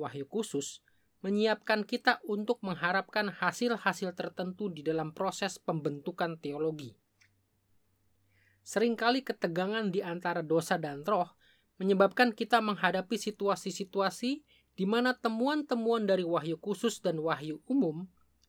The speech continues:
terkesan tidak cocok. Membangun teologi adalah hal yang relatif sederhana selama segala sesuatu yang kita percayai dari Alkitab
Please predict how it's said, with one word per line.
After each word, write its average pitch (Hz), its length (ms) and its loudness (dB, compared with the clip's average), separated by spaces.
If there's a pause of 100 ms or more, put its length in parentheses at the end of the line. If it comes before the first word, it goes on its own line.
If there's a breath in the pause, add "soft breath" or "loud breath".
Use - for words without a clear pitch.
(100)
terkesan 240 640 0
tidak 160 320 -4
cocok. 202 320 -2 (2750)
Membangun 214 480 2
teologi 214 480 0
adalah 165 400 -4
hal 233 320 2
yang 196 160 -2
relatif 175 480 -2
sederhana 175 720 -4 (320 soft breath)
selama 165 480 -2
segala 160 400 -2
sesuatu 175 480 -4
yang 185 240 -2
kita 156 320 -6
percayai 180 640 -2
dari 160 240 -2
Alkitab 175 560 -6